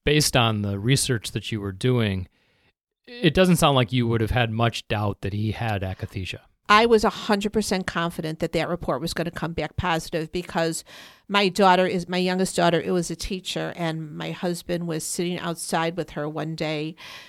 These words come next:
Speaker 2: grading pa-, she was grading papers, and he wanted to keep, keep her company. And it was, again, it was about ninety degrees out, and he's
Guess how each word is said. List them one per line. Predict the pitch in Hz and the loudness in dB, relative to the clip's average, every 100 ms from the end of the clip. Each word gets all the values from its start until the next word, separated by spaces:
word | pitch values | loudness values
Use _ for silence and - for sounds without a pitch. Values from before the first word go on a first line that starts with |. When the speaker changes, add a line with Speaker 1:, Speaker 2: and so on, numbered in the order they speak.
| _ | _
Speaker 2:
grading | - 202 185 196 | 0 2 4 2
pa-, | 190 214 | 0 -2
she | - 196 | -2 -2
was | 175 | -2
grading | 185 175 175 | -2 -2 0
papers, | 185 175 180 165 | 0 0 -2 -4
and | 165 | -4
he | 175 | -4
wanted | 170 165 175 | -4 -4 -6
to | 160 | -6
keep, | - - _ - | -12 -18 _ -16
keep | - 175 | -12 -10
her | 175 | -10
company. | - 175 175 160 156 160 - - _ _ - | -8 -8 -6 -6 -6 -8 -12 -20 _ _ -2
And | 180 165 165 170 | 0 0 -2 -4
it | 190 | -4
was, | 175 175 - | -2 -2 -4
again, | 196 190 165 151 | -4 -2 0 -2
it | 143 | -4
was | 175 170 | -4 -2
about | 165 156 | -2 -4
ninety | 170 180 180 185 180 | -4 -4 -4 -6 -8
degrees | 170 175 175 165 165 | -10 -10 -8 -6 -6
out, | 147 156 156 | -4 -4 -6
and | - 165 | -8 -10
he's | - 185 | -6 -8